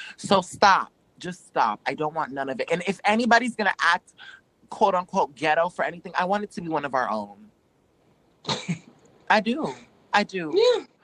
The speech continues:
Speaker 1: 'Cause y'all not
Speaker 2: Because
Speaker 1: about
Speaker 2: that's
Speaker 1: to
Speaker 2: what
Speaker 1: come
Speaker 2: we
Speaker 1: off
Speaker 2: can relate to.
Speaker 1: Yeah, we're
Speaker 2: That's
Speaker 1: not about to
Speaker 2: where,
Speaker 1: come
Speaker 2: that,
Speaker 1: off
Speaker 2: those
Speaker 1: of
Speaker 2: are our
Speaker 1: it.
Speaker 2: mothers and those are our sisters and those are our
Speaker 1: Yes.
Speaker 2: cousins
Speaker 1: Yes.
Speaker 2: from down the street. Like, those are people. You're just going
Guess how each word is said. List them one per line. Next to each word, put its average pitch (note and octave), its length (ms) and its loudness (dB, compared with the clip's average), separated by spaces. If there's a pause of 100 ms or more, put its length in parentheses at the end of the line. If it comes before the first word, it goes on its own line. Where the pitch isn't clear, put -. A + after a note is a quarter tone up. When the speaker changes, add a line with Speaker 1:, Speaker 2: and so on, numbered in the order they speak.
Speaker 1:
'Cause A3 200 -4
y'all G3+ 160 2
not G3+ 120 0
Speaker 2:
Because D#4 160 4
Speaker 1:
about C4 80 4
Speaker 2:
that's C#4+ 140 2
Speaker 1:
to C#4 40 -8
Speaker 2:
what C#4 100 4
Speaker 1:
come A#3+ 60 0
Speaker 2:
we D4+ 80 4
Speaker 1:
off - 60 0
Speaker 2:
can C4 100 2
relate A#3 400 2
to. D3 400 0 (220)
Speaker 1:
Yeah, G#3+ 100 2
we're G#3+ 120 6
Speaker 2:
That's G#3+ 100 -2
Speaker 1:
not G3+ 100 2
about G3+ 80 -2
to G#3+ 60 4
Speaker 2:
where, G3+ 220 6
Speaker 1:
come F#3+ 80 0
Speaker 2:
that, G#3 180 4
Speaker 1:
off - 40 2
Speaker 2:
those A3+ 240 6
Speaker 1:
of A#3 60 6
Speaker 2:
are A3 40 8
our G3 120 6
Speaker 1:
it. F#3+ 60 4
Speaker 2:
mothers F#3+ 640 2
and F3+ 140 6
those G3+ 260 4
are G3+ 100 6
our D#3+ 140 0
sisters F3+ 680 0
and F#3+ 100 4 (120)
those D#3+ 100 2
are F#3 60 4
our E3+ 60 2
Speaker 1:
Yes. D#3+ 100 -6
Speaker 2:
cousins F3+ 680 0
Speaker 1:
Yes. F3 360 4
Speaker 2:
from F#3 160 2
down F3+ 220 4
the E3 80 -4
street. F#3+ 520 0
Like, E3+ 260 4
those G#3+ 380 6 (100)
are F3 260 6
people. E3 440 -2 (240)
You're G3 460 4
just G3+ 460 0 (460)
going D#3+ 760 4